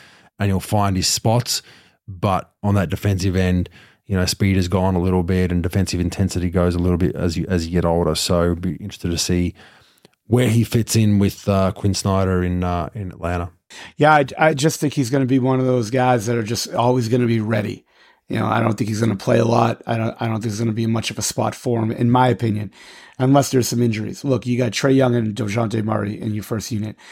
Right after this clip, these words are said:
Speaker 2: Then you, you, you drafted a rookie point guard, Kobe Bumpkin from, from Michigan, right? He's gonna play. You got Bogdanovich, who's gonna play a ton of minutes, who's a big part of their team. You know, so after that,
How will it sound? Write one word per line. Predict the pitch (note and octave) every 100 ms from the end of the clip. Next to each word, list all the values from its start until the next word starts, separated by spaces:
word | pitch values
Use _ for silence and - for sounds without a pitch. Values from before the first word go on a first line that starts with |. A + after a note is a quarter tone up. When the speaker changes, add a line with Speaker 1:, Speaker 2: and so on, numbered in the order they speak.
| - - -
Speaker 2:
Then | B2+
you, | C3 B2 B2+ -
you, | B2+ -
you | - A#2+
drafted | A#2 B2+ C3+ - C3 A#2 -
a | A#2+
rookie | A2+ B2 B2
point | A2+ B2 A2+
guard, | A#2+ A#2 A2 G2+ - -
Kobe | C3+ B2 A2+
Bumpkin | B2 A#2+ - A2
from, | - A2 G#2+
from | - A#2+ A2
Michigan, | A#2 - G#2+ G#2+
right? | A2+ A#2 -
He's | C3 A#2
gonna | B2+ A#2
play. | - A#2 G#2+ - - - -
You | A#2+
got | A#2
Bogdanovich, | A#2+ A2 G2+ C3+ B2+ A2+ -
who's | A2
gonna | A#2 A2
play | - A#2
a | G2+
ton | - A#2
of | A2
minutes, | A2 A2 -
who's | G#2+
a | G#2+
big | G#2 A2+
part | - A2+ A2
of |
their | G#2+
team. | G2 A2 G#2 - - - - - - -
You | B2+
know, | A#2
so | G#2+ B2 A2+ - -
after | C#3 D3 D3+ - B2+
that, | A#2 D3 C#3 A2+ -